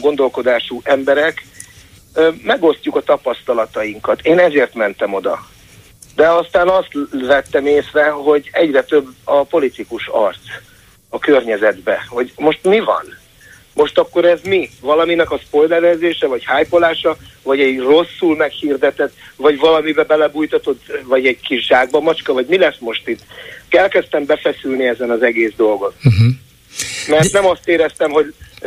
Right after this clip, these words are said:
Speaker 1: leülünk ugyanúgy, mint a, annak idején, akik meg voltak hívva a Jancsó Miki bácsinak a, a, a házába, és baloldali értelmiség leültek, és akkor elkezdtek beszélgetni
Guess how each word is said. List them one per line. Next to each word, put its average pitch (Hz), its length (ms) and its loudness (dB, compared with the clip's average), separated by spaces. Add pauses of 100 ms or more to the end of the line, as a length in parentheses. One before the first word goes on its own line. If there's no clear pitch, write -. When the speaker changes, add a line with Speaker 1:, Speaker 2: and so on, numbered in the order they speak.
Speaker 1:
leülünk 170 600 2
ugyanúgy, 165 380 -2 (220)
mint 156 220 -2
a, 147 180 2 (300)
annak 160 320 0
idején, 147 280 2
akik 135 220 -4
meg 151 160 2
voltak 135 300 0
hívva 123 520 0 (400)
a 127 280 0
Jancsó 165 360 2
Miki 143 220 -2
bácsinak 123 500 -4
a, 110 120 0 (140)
a, - 100 -14 (220)
a 101 240 -10 (100)
házába, 147 600 2 (280)
és 117 200 -10
baloldali 131 580 0
értelmiség 123 760 -4 (460)
leültek, 151 580 0
és 131 160 -10
akkor 147 260 -6
elkezdtek 131 500 -2
beszélgetni 113 800 -2